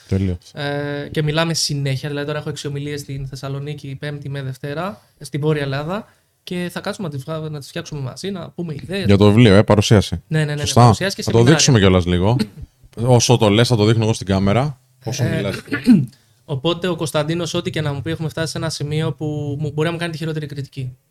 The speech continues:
Speaker 2: Μπορεί να έχουμε πάει, ας πούμε, για ένα καφέ ή να κάνουμε ένα meeting με κάποιους και να, και να με βρίσει μετά, να μου πει, "Παναγιώτη, πρέπει να, ξέρω, να μην μιλάς τόσο πολύ, κράτα το στόμα σου κλειστό.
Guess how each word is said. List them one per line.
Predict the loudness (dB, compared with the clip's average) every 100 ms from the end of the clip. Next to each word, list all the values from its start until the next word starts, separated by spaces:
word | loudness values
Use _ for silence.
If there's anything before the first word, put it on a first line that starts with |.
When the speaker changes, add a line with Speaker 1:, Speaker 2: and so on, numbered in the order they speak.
| _ _ -20 _ _ _
Speaker 2:
Μπορεί | -2
να | 0
έχουμε | -2
πάει, | -2 -2
ας | -2
πούμε, | -4
για | -4
ένα | -4
καφέ | -6 -6 -4 -4 -4
ή |
να | -4 -4 -4 -6 -6
κάνουμε | -4 -4 -4
ένα | -6 -6 -8 -6
meeting | -6 -6 -8
με | -8
κάποιους | -8 -8 -6 -8 -8 _ _ _ _
και | -6
να, | -6 -6 -8
και | -6
να | -6 -4
με | -4
βρίσει | -2 -2 -4
μετά, | -6 -6
να | -8
μου |
πει, | -8 -6 -6 -8
"Παναγιώτη, | -8 -8 -8 -8 -8
πρέπει | -8 -8 -8 -8 -8 -8 -10
να, | -10
ξέρω, | -6 -6
να | -4
μην | -2
μιλάς | -2 -4 -6
τόσο | -10 -10
πολύ, | -8 -6 -8
κράτα | -6 -6 -6
το | -8
στόμα | -8 -8
σου | -8
κλειστό. | -6 0 0 0